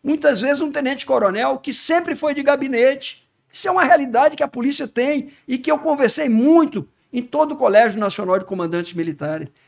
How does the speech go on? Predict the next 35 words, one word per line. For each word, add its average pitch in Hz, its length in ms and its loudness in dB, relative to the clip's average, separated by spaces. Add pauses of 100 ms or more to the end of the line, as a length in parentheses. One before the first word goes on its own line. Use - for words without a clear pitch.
(120)
Nós 277 120 -2
precisamos 294 280 -2
ter 277 120 -2
polícias 254 380 -4
militares 208 460 -2
independentes, 170 840 -4 (160)
com 247 120 -8
valorização 208 680 0
profissional, 160 840 -4 (160)
com 320 140 0
lista 277 300 0
tríplice 214 380 -4
pra 208 100 -4
indicar 175 300 -2
seu 180 140 -8
comandante. 165 540 -6
A 226 40 -8
mesma 285 240 -2
coisa 226 240 2
os 202 60 -10
delegados 185 500 0 (280)
de 190 100 -4
polícia 190 420 -4
civil, 170 520 -4
que 247 100 -8
é 254 60 0
uma 269 120 0
outra 269 280 4
polícia 208 360 -8
maravilhosa, 180 640 -2
a 156 40 -8
polícia 208 480 -6 (240)
judiciária 196 800 0
desse 170 240 -4
país, 156 520 -4